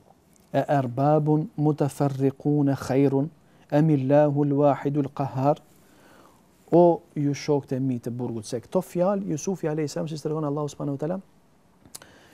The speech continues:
do thon, këto këshilla, këto porosi, këto udhëzime, ai ju a jepte shokëve të tij të, me të cilët ishte i burgosur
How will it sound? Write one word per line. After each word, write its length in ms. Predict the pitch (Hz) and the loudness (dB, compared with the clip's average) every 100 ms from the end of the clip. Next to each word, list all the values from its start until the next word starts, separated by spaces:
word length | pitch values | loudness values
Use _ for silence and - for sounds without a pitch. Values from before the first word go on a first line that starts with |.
| _ - | _ -10
do 80 | 139 | -4
thon, 140 | 131 - | -4 -6
këto 280 | - 165 165 147 - | 2 6 8 6 2
këshilla, 480 | - 160 143 113 101 | -2 2 2 0 -6
këto 160 | - 120 | -6 -4
porosi, 460 | 127 123 - 113 113 | -2 -2 -6 -10 -8
këto 200 | 123 123 | -2 -2
udhëzime, 560 | 127 127 143 151 160 180 - | -2 -6 -2 0 -2 -6 -2
ai 140 | 170 | 0
ju 100 | 175 170 | 2 2
a 60 | |
jepte 380 | 170 180 - 196 226 _ _ _ _ - - | 2 -2 -2 -6 -6 _ _ _ _ -14 -6
shokëve 340 | 185 170 175 | -4 -2 -4
të 60 | 160 | -4
tij 100 | 202 175 | -6 -4
të, 80 | 190 | -4
me 120 | 165 | -4
të 100 | 156 | -6
cilët 220 | 151 180 180 | -4 -4 -4
ishte 200 | 165 175 | -4 -4
i 40 | |
burgosur 540 | 156 165 180 165 175 | -2 -2 -4 -4 -6